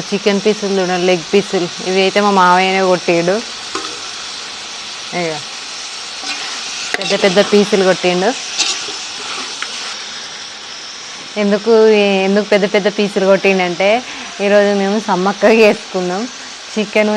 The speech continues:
ఎక్కువ తినరు వీళ్ళు, అందుకే బిర్యానీ లెక్క చేస్తే మంచిగా ఇట్లా తింటారని. ఎప్పుడైనా ఇంట్లో కోడిని కోస్తే మాత్రం ఖచ్చితంగా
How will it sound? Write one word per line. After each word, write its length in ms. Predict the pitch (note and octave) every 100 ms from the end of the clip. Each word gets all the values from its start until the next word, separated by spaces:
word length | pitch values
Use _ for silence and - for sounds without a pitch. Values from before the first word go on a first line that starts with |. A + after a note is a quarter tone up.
| G3+
ఎక్కువ 220 | - G3+ F3+
తినరు 320 | F#3 G3 F#3
వీళ్ళు, 180 | F#3 E3+ F3
అందుకే 320 | F3+ F3+ A3 C4+ A#3+
బిర్యానీ 320 | F#3+ F#3 F#3+ F#3
లెక్క 180 | F3+ F#3 F3+
చేస్తే 320 | F3+ - G#3 A3 G3
మంచిగా 260 | F3+ F#3 F3+
ఇట్లా 140 | F3+ F3
తింటారని. 540 | F3 F#3+ F#3 F3+ A3+ D4+ - - - - F3 F#3
ఎప్పుడైనా 400 | F#3+ G#3 G3+ G#3 G#3
ఇంట్లో 200 | G3 G3
కోడిని 300 | F#3+ F#3+ F#3+ G3
కోస్తే 200 | G3 F#3+
మాత్రం 220 | F#3 G3 F#3+
ఖచ్చితంగా 520 | F#3+ F3+ G3+ G3 F#3+